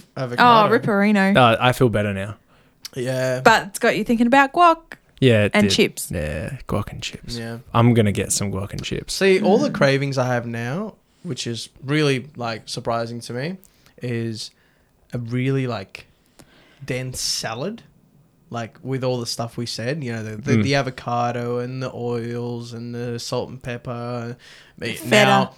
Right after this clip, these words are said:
Speaker 2: now a little bit of prosciutto as well.
Speaker 3: That's
Speaker 2: That,
Speaker 3: in-,
Speaker 2: that
Speaker 3: that
Speaker 2: was fucking sick. I'm gonna do that again.
Speaker 1: Yeah.
Speaker 2: And feta.
Speaker 3: I'll add some prosciutto to my one and see how that goes.
Speaker 2: Yeah, it's
Speaker 1: Yeah,
Speaker 2: fucking
Speaker 1: it's
Speaker 2: good,
Speaker 1: good.
Speaker 2: man. I, I thought I was just being a fucking idiot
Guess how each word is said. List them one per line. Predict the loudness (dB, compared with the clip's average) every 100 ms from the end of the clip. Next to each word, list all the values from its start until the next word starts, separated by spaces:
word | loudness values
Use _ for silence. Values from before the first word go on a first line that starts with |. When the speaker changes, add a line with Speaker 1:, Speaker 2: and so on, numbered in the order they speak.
| -4
Speaker 2:
now | 0 2 2
a |
little | 2 0
bit | -2 -2
of | -2
prosciutto | -4 -4 0 0 0
as | -4
well. | -2 0 2
Speaker 3:
That's | 4 6
Speaker 2:
That, | 4
Speaker 3:
in-, |
Speaker 2:
that | 4
Speaker 3:
that | 4
Speaker 2:
was | 2
fucking | -2 -8 -8 -12
sick. | -6 0 2 2 -2
I'm | -4
gonna | -4
do | -4
that | -6 -6
again. | -6 -4 -4 -4
Speaker 1:
Yeah. | 0 2 2
Speaker 2:
And | 0 -4
feta. | 0 2 6
Speaker 3:
I'll | 6 6 6
add | 4
some | 2 -2
prosciutto | -4 -4 -4
to | -4 -6
my | -6
one | -6 -8
and | -8
see | -6
how | -6
that | -8 -6
goes. | -2
Speaker 2:
Yeah, | 2 2
it's | 2 2
Speaker 1:
Yeah, | 2 2
Speaker 2:
fucking | 0
Speaker 1:
it's | -4 -4
Speaker 2:
good, | -2
Speaker 1:
good. | -2 -2
Speaker 2:
man. | -2
I, | 0 2 2
I |
thought | 2 2
I | 2 0
was | -2 -10
just | -10 -10 -8
being | -8 -8
a | -12
fucking | -14 -16 -14 -12
idiot | -10 -8 -10